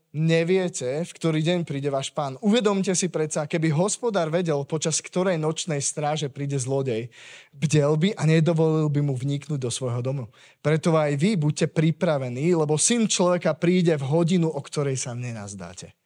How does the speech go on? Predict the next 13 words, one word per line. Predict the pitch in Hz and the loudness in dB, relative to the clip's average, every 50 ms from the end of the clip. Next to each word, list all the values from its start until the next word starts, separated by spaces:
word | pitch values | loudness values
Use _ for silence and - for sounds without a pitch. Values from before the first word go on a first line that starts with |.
| _ _ _ _ | _ _ _ _
Dobre? | - - 107 127 127 123 - - - - - - - _ _ _ _ _ _ _ _ _ _ | -16 -10 -8 -6 -8 -8 -10 -14 -18 -18 -20 -20 -20 _ _ _ _ _ _ _ _ _ _
Ježiš | 165 180 190 185 214 202 - - | 2 4 4 4 2 2 0 0
sám | - 190 190 208 | 0 0 -2 0
nás | 208 190 175 160 - | 0 0 -2 -2 -2
vyzýva | 156 160 175 151 165 175 160 160 | -2 -2 0 0 0 0 0 -2
k | 151 - - | -2 -4 -10
pripravenosti, | - - 185 170 180 175 - - 165 165 160 160 156 156 147 143 - - - 170 151 | -6 -2 0 2 2 2 0 0 0 0 0 0 0 -2 -2 -2 -4 -2 -2 -2 -2
k | 135 127 | -2 -4
bdelosti, | 117 139 120 143 147 151 151 147 143 - - - - 160 160 180 185 - - - _ - | -6 -4 -2 0 0 2 2 0 0 -2 -4 -2 0 2 2 2 0 -2 -10 -16 _ -4
aby | 147 147 160 | 0 2 2
sme | 147 143 156 165 165 | 2 2 2 4 4
neboli | 175 175 170 170 160 | 4 4 4 4 4
zaciklení, | 156 131 127 147 139 151 - - 190 180 - 175 170 165 170 175 185 202 220 | 2 2 0 0 0 0 0 0 0 0 0 0 0 0 2 0 0 0 -2